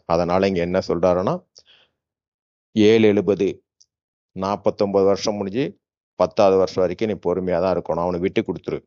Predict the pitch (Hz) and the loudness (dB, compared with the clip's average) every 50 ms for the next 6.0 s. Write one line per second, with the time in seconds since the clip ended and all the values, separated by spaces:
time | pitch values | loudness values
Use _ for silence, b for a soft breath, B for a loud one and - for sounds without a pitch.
0 | _ _ _ _ - 92 90 - 90 95 92 107 107 107 101 110 110 113 110 101 | _ _ _ _ -10 -8 -6 -2 0 2 4 4 4 4 4 2 2 2 0 0
1 | - 95 95 95 90 87 82 92 101 104 101 104 110 117 - 139 123 - 123 123 | 0 0 0 0 0 -2 -4 -2 0 0 2 2 2 0 2 0 0 0 0 0
2 | 117 110 113 113 110 - - 127 135 135 127 117 - - 95 92 90 95 98 117 | 0 0 0 0 -2 -2 -4 -6 -4 -4 -4 -4 -6 -8 -8 -8 -8 -8 -8 -10
3 | 135 - _ _ _ _ _ _ _ _ _ _ _ _ - - 101 101 101 101 | -10 -12 _ _ _ _ _ _ _ _ _ _ _ _ -4 -2 -2 0 0 -2
4 | 98 - 104 101 101 104 104 98 92 92 - 107 110 117 120 123 123 120 127 131 | -2 0 0 2 2 2 2 2 0 -2 0 0 2 2 2 0 0 2 2 2
5 | 117 104 101 - 104 98 95 98 90 101 90 92 92 101 104 107 107 107 104 | 2 2 0 -2 -4 -2 -2 0 0 0 0 0 0 0 0 0 2 2 2